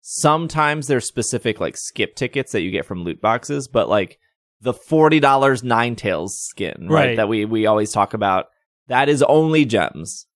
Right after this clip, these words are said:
Speaker 2: Right.
Speaker 1: Um, the forty dollar Machamp skin, the thirty-five dollar Cramorant skin,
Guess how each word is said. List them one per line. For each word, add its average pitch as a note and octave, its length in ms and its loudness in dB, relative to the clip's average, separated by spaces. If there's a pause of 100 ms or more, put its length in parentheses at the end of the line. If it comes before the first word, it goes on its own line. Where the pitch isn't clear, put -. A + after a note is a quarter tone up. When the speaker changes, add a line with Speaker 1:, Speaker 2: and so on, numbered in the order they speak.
(320)
Speaker 2:
Right. C3 180 0
Speaker 1:
Um, F2+ 400 -4 (220)
the A#2+ 180 -4
forty C#3+ 240 4
dollar C#3 220 4
Machamp B2 440 -2
skin, F#2+ 360 -6
the - 60 -14
thirty-five B2 460 0
dollar A#2+ 200 2
Cramorant F#2+ 520 -6
skin, F#2 420 -8